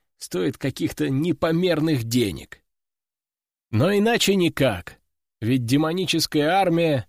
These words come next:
это не бесплатно. И на содержание такой армии придётся потратить либо энергию, либо золото. Другую валюту рогатые не принимают, уже пробовал, и не раз. И раз энергии у меня в обрез,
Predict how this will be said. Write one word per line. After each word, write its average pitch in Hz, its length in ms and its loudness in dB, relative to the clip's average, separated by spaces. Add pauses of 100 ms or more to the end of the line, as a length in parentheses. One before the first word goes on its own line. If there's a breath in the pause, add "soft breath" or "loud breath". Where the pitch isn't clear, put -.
(220)
это 143 560 0 (120)
не 131 160 4
бесплатно. 135 840 0 (600 soft breath)
И 139 160 2
на 156 120 2
содержание 175 760 0
такой 160 340 2
армии 170 380 2
придётся 170 500 0
потратить 180 560 -2
либо 160 320 2
энергию, 180 680 0 (300)
либо 170 320 0
золото. 113 680 0 (560 soft breath)
Другую 202 440 2
валюту 196 440 2
рогатые 160 520 2
не 156 140 2
принимают, 156 840 -2 (260)
уже 123 260 -2
пробовал, 139 680 -2 (300)
и 196 120 -4
не 170 140 2
раз. 95 500 -4 (340)
И 120 80 -2
раз 151 340 0
энергии 156 540 2
у 135 120 0
меня 147 300 2
в 135 80 0
обрез, 170 580 2